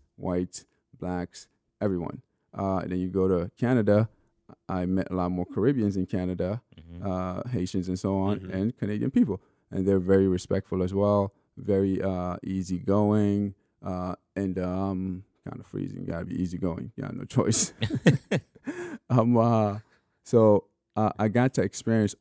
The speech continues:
Speaker 1: all those different type of personalities, different type of cultures, uh, different types of, uh, of environment, of ways of seeing the world. You know, I was, like, you might be with a French person. One, one minute he says, "Oh, Americans, they're stupid." And then you see a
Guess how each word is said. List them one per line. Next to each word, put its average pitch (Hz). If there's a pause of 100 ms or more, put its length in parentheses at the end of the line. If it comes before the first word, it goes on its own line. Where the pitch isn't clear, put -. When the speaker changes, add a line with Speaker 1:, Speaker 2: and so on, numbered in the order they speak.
Speaker 1:
all 120
those 123
different 117
type 110
of 107
personalities, 107
different 113
type 110
of 107
cultures, 120 (320)
uh, 98
different 113
types 107
of, 101
uh, 95 (360)
of 104
environment, 104
of 92
ways 110
of 98
seeing 107
the 90
world. 95 (140)
You 101
know, 92
I 92
was, 98 (240)
like, 98
you 110
might 107
be 101
with 98
a 92 (100)
French 110
person. 101 (180)
One, 98 (100)
one 98
minute 101
he 101
says, 95
"Oh, -
Americans, 175
they're 156
stupid." 123
And 123
then 127
you 135
see 131
a 104